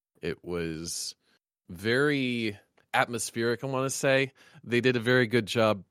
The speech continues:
See, what I connect with, and this comes up a lot in our podcast, what I connect with is a well-placed emotional scene, and,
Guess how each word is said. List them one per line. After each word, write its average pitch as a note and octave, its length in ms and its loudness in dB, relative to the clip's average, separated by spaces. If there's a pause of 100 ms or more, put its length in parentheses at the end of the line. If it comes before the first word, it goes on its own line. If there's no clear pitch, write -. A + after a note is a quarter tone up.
(120)
See, C#3+ 220 2
what C3+ 220 4
I F#3+ 140 8
connect D#3 420 -2
with, A#2 340 -2
and A2 160 -2
this A#2+ 180 -4
comes B2 220 -4
up A#2 200 0
a - 20 -2
lot G#2+ 260 0
in G2+ 60 -8
our G2 160 -6
podcast, F2 640 -8
what G#2+ 80 -4
I D3+ 120 4
connect C#3 440 -4
with G#2 320 -6
is G2 560 -8 (320)
a G#2+ 80 2 (1300)
well-placed A#2+ 800 -2 (100)
emotional G#2+ 720 -6
scene, E2 600 -12 (340)
and, F#2 580 -8